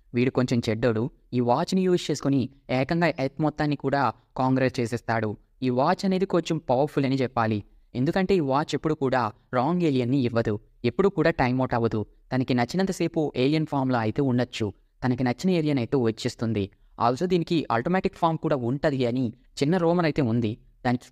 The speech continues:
కన్ఫర్మేషన్ అయితే లేదు. ఇయాన్ Omnitrix. ఒక ఆల్టర్నేటివ్ యూనివర్స్‌లో ఉన్న బెన్ బ్యాడ్‌గా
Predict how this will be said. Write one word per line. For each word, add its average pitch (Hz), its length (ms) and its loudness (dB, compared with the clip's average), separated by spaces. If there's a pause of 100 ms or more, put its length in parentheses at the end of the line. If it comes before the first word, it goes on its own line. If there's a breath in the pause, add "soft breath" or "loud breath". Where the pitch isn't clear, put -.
కన్ఫర్మేషన్ 160 520 -2
అయితే 131 160 0 (100)
లేదు. 107 200 0 (640)
ఇయాన్ 131 440 2
Omnitrix. 117 360 0 (380)
ఒక 135 80 0 (180)
ఆల్టర్నేటివ్ 196 480 2
యూనివర్స్‌లో 170 460 -2
ఉన్న 135 100 -2 (300)
బెన్ 123 180 0 (320)
బ్యాడ్‌గా 180 340 2